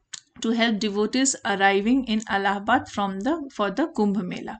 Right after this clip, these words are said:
कुंभ मेला में असिस्टेंस के लिए इसको रेल कुंभ नाम से पता लग रहा है। जियो कुंभ अगर कोई खो गया तो lost and found section के लिए है ना, family and friends के लिए।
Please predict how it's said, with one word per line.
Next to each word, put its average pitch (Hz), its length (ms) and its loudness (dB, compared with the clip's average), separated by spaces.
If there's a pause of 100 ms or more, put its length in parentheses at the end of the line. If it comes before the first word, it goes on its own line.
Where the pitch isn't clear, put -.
(260)
कुंभ 226 140 -2
मेला 208 300 0
में 202 160 -4
असिस्टेंस 196 500 -2
के - 140 -2
लिए 190 120 0
इसको 269 320 -2
रेल 196 340 2
कुंभ 190 360 -2
नाम 185 280 -2
से - 160 -6
पता 226 380 -4
लग 190 220 -6
रहा 226 200 -12
है। 226 160 -10 (880)
जियो 262 320 8
कुंभ 294 400 2
अगर 240 220 4
कोई 240 220 0
खो 226 240 2
गया 220 220 2
तो 226 160 -4
lost 220 320 0
and 214 100 0 (100)
found 208 340 -4
section 202 400 -6
के 208 80 -4
लिए 214 220 -8 (120)
है 247 60 -2
ना, 330 140 -6
family 196 400 -6
and 196 140 -12
friends 208 240 -8
के - 160 -8
लिए। 269 140 -8